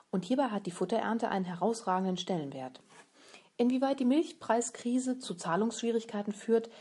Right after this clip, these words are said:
lasse sich zurzeit noch nicht abschätzen. Derzeit gebe es keine akuten Probleme.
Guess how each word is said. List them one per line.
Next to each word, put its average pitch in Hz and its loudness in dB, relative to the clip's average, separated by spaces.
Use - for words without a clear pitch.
lasse 208 2
sich 214 0
zurzeit 214 -2
noch 208 2
nicht 214 2
abschätzen. 151 -6
Derzeit 175 -2
gebe 202 6
es - 0
keine 302 0
akuten 208 -2
Probleme. 175 2